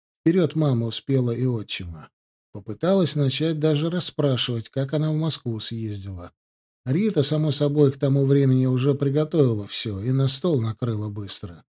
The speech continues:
Рита попросила подождать ее буквально десять минут, потому что отчим с мамой звонили, что примерно в одно время приедут,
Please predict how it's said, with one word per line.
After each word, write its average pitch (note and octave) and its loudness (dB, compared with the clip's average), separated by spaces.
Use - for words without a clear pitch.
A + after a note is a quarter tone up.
Рита A2+ -4
попросила B2 0
подождать C3+ -2
ее C#3+ -4
буквально F#3 0
десять F3 -2
минут, F3 0
потому C3+ -2
что D3 -2
отчим D3 0
с C3 -6
мамой C#3 2
звонили, C3+ 0
что C#3 -4
примерно E3+ 2
в D#3 2
одно E3 2
время E3+ 4
приедут, A2+ -6